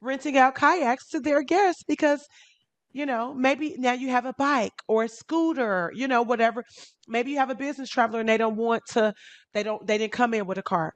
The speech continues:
So you got a scooter and they get back and forth to the office or whatever that looks like. But being able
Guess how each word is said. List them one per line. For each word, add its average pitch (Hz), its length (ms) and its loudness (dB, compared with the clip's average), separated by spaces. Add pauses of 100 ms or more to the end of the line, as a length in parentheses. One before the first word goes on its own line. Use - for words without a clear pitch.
(320)
So - 140 -10
you 214 120 -8
got 196 180 2
a 190 60 -10
scooter 220 420 0
and 196 140 2
they 202 100 2
get 202 220 0
back 202 200 2
and - 80 -14
forth 190 220 -6
to 208 80 -4
the 185 100 2
office 180 440 -2
or 185 100 -2
whatever 208 360 0
that 190 180 0
looks 202 320 -10
like. 180 240 0 (420)
But 202 140 -10
being 240 240 -4
able 208 340 0